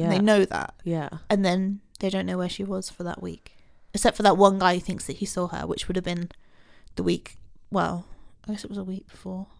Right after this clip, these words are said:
Speaker 1: I can't really work out the timeline that he was talking about. But, yeah, so
Speaker 2: But she left those,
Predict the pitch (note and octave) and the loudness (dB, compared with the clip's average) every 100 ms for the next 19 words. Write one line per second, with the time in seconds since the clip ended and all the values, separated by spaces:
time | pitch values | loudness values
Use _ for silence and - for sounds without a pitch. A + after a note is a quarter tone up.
0 | - - - C4+ A#3 G#3 G#3 - - G3 | -20 -14 -6 0 2 2 0 -6 -6 -6
1 | F#3+ F3+ F3+ F#3+ F#3 - G3 G3 F#3+ G3 | -4 -4 -6 -8 -8 -8 -10 -10 -10 -10
2 | - - F3 - - - - G#3+ D#3+ F3+ | -8 -2 -2 -2 -10 -10 0 4 4 2
3 | - - F3 F3+ - - - - - F#3+ | -6 -2 0 0 -4 -14 -20 -20 -12 -8
4 | - G3+ G3 F#3+ G3 G#3 - - - F3+ | -4 -2 -2 0 0 -2 -6 -8 -4 -2
5 | E3 D3+ D#3 - | -2 -4 -8 -10